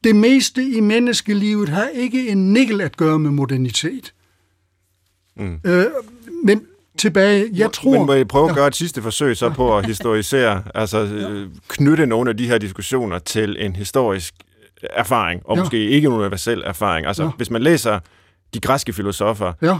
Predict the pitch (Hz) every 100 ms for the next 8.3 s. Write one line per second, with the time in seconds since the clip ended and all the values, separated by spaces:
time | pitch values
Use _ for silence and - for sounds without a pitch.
0 | 143 - 113 127 107 101 92 - 113 98
1 | 90 87 - 165 101 113 147 120 120 147
2 | 139 92 78 - 90 90 101 95 87 156
3 | - - - - - _ _ 110 98 92
4 | 87 80 110 165 - 127 104 98 98 104
5 | 98 98 90 87 104 95 - _ - 107
6 | 98 92 87 80 73 73 - - 131 123
7 | 110 123 180 123 - 101 98 87 71 95
8 | 120 156